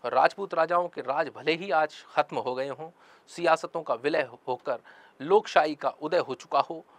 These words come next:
लेकिन इस बात से भी इनकार नहीं किया जा सकता है कि देश में लोकतांत्रिक व्यवस्था से पहले क्षत्रिय समाज और उनके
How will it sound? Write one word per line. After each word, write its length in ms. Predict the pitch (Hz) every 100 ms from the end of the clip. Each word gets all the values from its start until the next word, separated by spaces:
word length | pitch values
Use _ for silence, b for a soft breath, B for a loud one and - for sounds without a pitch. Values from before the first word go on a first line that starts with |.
| b _ -
लेकिन 220 | 156 156
इस 140 | 131 -
बात 200 | 151 196
से 140 | - 151
भी 100 | 123
इनकार 360 | 117 151 156
नहीं 240 | 107 170 220
किया 200 | 190 143
जा 120 | 135
सकता 320 | 143 - 127
है 120 | 143
कि 140 | 151 131 _ _ _ - 117 151
देश 320 | 220 220 135
में 120 | 101 -
लोकतांत्रिक 600 | 113 165 - 127 117 117
व्यवस्था 400 | 107 160 - 185
से 140 | 156 -
पहले 280 | 117 113 127 b b -
क्षत्रिय 460 | - 196 - 202
समाज 380 | 165 127 143 151 -
और 140 | 135 -
उनके 220 | 135